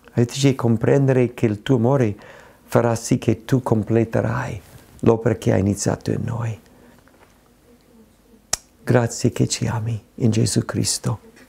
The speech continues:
Grazie che in Gesù Cristo siamo salvati dall'ira e siamo amati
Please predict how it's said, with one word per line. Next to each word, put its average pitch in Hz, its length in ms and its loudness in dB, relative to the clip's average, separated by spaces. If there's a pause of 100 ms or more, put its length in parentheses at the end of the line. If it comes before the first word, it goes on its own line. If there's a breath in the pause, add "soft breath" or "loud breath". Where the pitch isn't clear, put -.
(1700 loud breath)
Grazie 143 640 4
che - 140 2
in 139 180 4
Gesù 135 320 2
Cristo 135 380 -2
siamo 127 340 0
salvati 127 680 0
dall'ira 110 580 -2 (2250 loud breath)
e 120 100 0
siamo 113 280 4
amati 110 560 -2